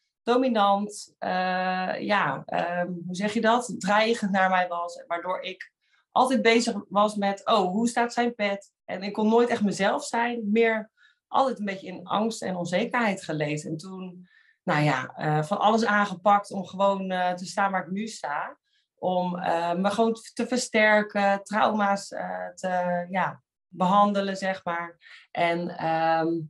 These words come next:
ja, dat heeft mij gewoon zoveel gebracht, zoveel gegeven. En nu, eh, nou ja, ik sta niet on top of the world, want dan zou ik ook narcistisch zijn als ik dat <laughs> zou denken. Maar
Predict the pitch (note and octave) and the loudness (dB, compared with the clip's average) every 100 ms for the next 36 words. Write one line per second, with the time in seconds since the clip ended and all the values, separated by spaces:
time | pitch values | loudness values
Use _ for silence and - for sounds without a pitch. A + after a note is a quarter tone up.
0 | _ - A3 A3 D#3+ F3 F3 G#3 G#3 G3 | _ -4 0 2 2 2 4 2 2 2
1 | G3 G3 G#3 C4 D4+ D4+ C4 C4 F#3+ G3 | 2 2 4 6 4 4 2 2 -4 0
2 | G#3+ A#3+ - A3+ C4+ C#4 B3 G#3+ G3+ G3+ | 0 -2 -6 -2 -2 -2 -6 -8 -6 -4
3 | G3+ G3 F3+ F3+ - _ _ - G3 G3+ | -4 -4 -8 -10 -20 _ _ 0 4 4
4 | G3 G3 F#3+ F#3 F3+ F3+ E3 D3 B2+ D3+ | 6 6 6 4 2 -2 -2 0 0 -2
5 | D#3 D#3 - D#3+ D#3+ E3 F3 F3 D#3+ - | -8 -8 -4 -2 -2 -2 -4 -4 -6 -6
6 | D3+ F3 A3+ A3+ F#3 E3+ F3 F3+ G#3 A#3 | 0 2 2 2 -2 0 -2 0 0 -2
7 | - A#3+ A#3+ A3 A3+ A#3 A#3+ G3+ A#3+ - | -2 -8 -6 0 2 2 0 4 4 6
8 | A#3+ G#3 G#3+ A#3 D4 B3 A3 G#3+ - - | 4 4 2 2 -2 0 2 2 -4 -20